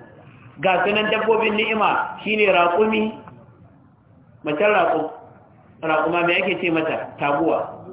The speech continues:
Raƙumi da taguwa. Sai sa da saniya, sai rago da tinkiya, sai akuya da ɗan akuya, guda takwas, dabbobin ni'ima.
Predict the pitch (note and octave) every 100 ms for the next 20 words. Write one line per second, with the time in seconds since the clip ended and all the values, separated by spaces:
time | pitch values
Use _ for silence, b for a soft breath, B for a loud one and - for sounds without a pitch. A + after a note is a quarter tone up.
0 | - - - E3 G3 A3+ A3 G3+ E3 D3+
1 | D3 D#3 - - - - C3 A#2+ A#2+ A#2
2 | G#2 - - - A#2+ - - - G3 G#3
3 | G#3 - - - A#3+ A3+ - - - -
4 | - C#3+ - - - - C#3+ C#3+ F#3 F3
5 | C#3+ A2+ - - - - - - - -
6 | - - - - G#3+ A3+ F#3+ F3+ G#3+ A3
7 | - - - E3 E3+ F#3 E3 D#3 B2 G#2+
8 | - - - A#3 - C#4+ B3 A3+ G#3 F3
9 | F3+ E3+ D#3 D3 C3+ D#3 F3 F#3 F#3 -
10 | - F3+ F3+ F3+ E3+ E3+ E3+ E3+ B2 G#2+
11 | -